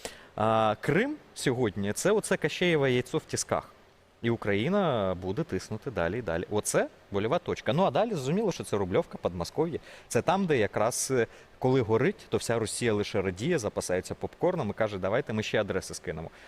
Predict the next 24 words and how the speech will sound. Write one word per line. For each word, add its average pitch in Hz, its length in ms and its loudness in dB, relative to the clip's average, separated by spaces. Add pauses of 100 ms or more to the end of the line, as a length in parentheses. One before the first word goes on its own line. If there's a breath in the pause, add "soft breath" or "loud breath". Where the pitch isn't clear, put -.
Це 107 120 -2
перший 147 360 0
удар, 113 260 2
коли 101 220 -2
був 98 220 -2 (120)
по, 92 280 2 (460 loud breath)
а, 98 340 4 (640)
місцях 143 360 2
зосередження 113 600 0
російської 110 480 -2
еліти. 143 320 0 (500 loud breath)
Просто 139 320 2
потрібно 123 280 0
було 107 200 0
спостерігати 104 640 -2
пабліки 85 580 0
російські. 85 760 -6
Ну, 92 180 -6
це 104 140 -2
ж - 120 -2
реально 120 440 0
цитати 104 460 0
звідтиля. 101 600 0 (300 loud breath)
«Слухайте, 107 720 2